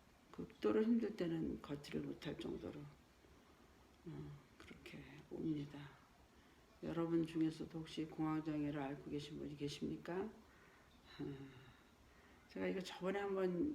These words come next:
공황장애에 대해서 올렸더니 기도하세요. <laughs> 기도하시면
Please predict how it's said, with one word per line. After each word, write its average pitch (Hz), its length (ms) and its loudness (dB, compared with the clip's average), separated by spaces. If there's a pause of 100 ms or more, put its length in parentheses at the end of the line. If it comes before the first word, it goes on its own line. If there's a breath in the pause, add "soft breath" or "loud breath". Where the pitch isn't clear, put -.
공황장애에 190 500 8
대해서 165 360 6 (240)
올렸더니 170 760 6 (460 loud breath)
기도하세요. 196 720 4
<laughs> 196 1040 2
기도하시면 185 1120 8